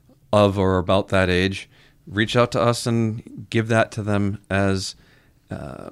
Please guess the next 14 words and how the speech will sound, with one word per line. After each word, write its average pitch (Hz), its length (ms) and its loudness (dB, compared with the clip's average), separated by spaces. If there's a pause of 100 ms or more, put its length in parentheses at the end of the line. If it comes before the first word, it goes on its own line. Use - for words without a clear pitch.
(120)
as, 104 260 -2
as 92 260 -2
a 90 120 0
birthday - 580 0
present 92 420 0
or 90 180 2
as 87 120 -2
a 92 40 -6
graduation 95 680 2
from 90 160 -4
high 98 160 0
school 95 280 -4
present. 92 440 -2 (680)
Um, 87 560 -2